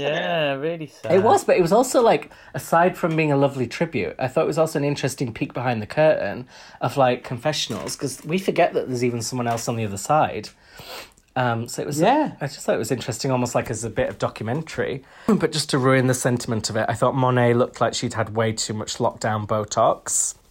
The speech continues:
Speaker 2: <laughs>
Speaker 3: Did you clock that?
Speaker 2: No.
Speaker 3: Her eyes were, like, pulled up to her forehead.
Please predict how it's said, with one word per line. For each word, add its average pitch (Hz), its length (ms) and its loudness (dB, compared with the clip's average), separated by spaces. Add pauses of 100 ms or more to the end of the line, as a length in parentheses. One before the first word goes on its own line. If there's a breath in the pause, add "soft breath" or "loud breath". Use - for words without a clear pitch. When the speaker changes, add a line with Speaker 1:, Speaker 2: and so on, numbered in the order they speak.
Speaker 2:
<laughs> 220 1160 -2
Speaker 3:
Did 143 140 0
you 156 140 4
clock 220 320 0
that? 101 360 2 (480)
Speaker 2:
No. 143 1200 4 (340)
Speaker 3:
Her 147 200 4
eyes 202 220 6
were, 226 80 4
like, - 160 4
pulled 156 200 0
up - 120 2
to - 140 0
her 127 100 6
forehead. 143 520 2